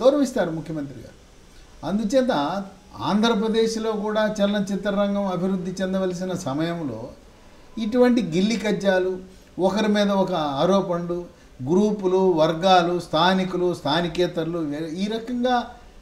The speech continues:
విడిపోవటం మంచిది కాదు. నాగబాబు గారు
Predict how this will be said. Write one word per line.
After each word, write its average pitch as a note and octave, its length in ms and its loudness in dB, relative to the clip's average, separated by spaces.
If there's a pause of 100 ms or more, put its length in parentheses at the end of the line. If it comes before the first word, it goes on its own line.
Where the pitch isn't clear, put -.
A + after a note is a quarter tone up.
(140)
విడిపోవటం A#3+ 580 4
మంచిది F#3 360 -6
కాదు. - 180 -12 (1400)
నాగబాబు G#3+ 640 2
గారు F3 600 0